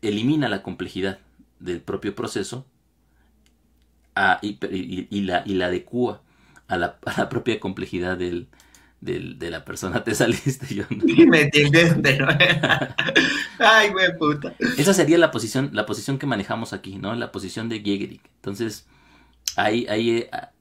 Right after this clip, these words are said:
Speaker 1: eh, yo creo, sí, mi-, mira, mi, mi idea no es, no es en ningún momento imponer, eh, decir que esto es la verdad, aunque yo creo que sí es la forma más, la forma más, más coherente de psicología.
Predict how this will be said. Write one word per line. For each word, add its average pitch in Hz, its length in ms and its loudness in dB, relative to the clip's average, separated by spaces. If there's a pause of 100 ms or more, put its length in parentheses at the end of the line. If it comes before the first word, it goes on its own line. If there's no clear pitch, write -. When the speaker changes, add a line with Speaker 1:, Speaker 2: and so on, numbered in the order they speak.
(120)
Speaker 1:
eh, - 160 -16 (540)
yo 110 380 2
creo, 131 380 0 (100)
sí, 117 380 -10
mi-, 98 280 -10
mira, 107 280 -4
mi, 98 420 -4
mi 104 160 -6
idea 120 140 -2
no 127 120 0
es, 127 240 -6
no 110 140 -8
es 120 120 -6
en 113 100 -6
ningún 104 220 -4
momento 110 540 -8 (520)
imponer, 98 440 -2
eh, 117 200 -4
decir 95 480 -4
que 113 120 -6
esto - 200 -6
es 107 120 -8
la 92 100 -4
verdad, 104 420 -6 (320)
aunque 120 280 0
yo 165 100 -2
creo 170 180 -6
que 127 120 -6
sí 139 380 -8
es - 460 -6 (320)
la 98 120 -4
forma 117 300 -2
más, 110 300 -2
la 98 120 -4
forma 110 260 -8
más, 107 460 -4
más 98 180 -6
coherente 101 380 -4
de - 100 -10
psicología. - 560 -12